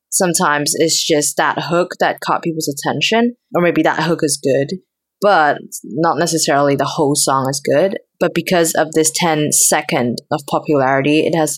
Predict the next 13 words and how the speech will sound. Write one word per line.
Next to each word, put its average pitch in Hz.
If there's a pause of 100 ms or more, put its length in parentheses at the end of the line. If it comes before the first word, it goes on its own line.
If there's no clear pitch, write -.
actually 143
propelled 139
a 139
lot 131
of 131 (160)
new 170
artists 139
or 139
young 139
artists 131
onto 139
charts, 143
because 151